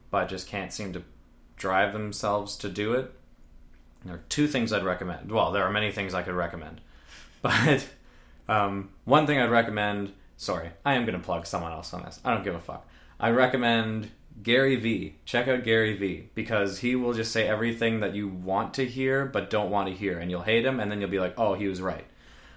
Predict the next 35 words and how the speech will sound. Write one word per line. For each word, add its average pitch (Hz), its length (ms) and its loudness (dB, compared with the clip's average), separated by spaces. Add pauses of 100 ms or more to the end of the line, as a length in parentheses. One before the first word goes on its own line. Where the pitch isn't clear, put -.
(160)
Um, 92 500 2
and 101 140 -4
then 95 180 0
second, 110 480 0
check 123 200 2
out 113 140 0
this 113 140 -4
song 92 400 2
again, 85 540 -4
uh, 87 360 -2
and 95 260 -6
download 95 680 0 (340)
and 85 920 -8 (320)
purchase, 98 680 -2 (460)
um, 85 720 -2
"I 95 140 -4
Choose 95 240 -4
Myself" 87 520 -4 (380)
by 90 240 2
Elizabeth, 87 500 -2 (120)
because 85 720 -6
this 101 160 -6
is 82 140 -10
a - 20 -16
kick-ass 117 380 0
song. 104 340 -2 (400)
It's - 100 -12
got 92 140 0
a - 20 -8
good 113 160 0
message. 104 500 -2 (360)
It's - 200 -6
not 98 340 2
overwhelmingly 104 640 0
self-obsessed. - 840 -4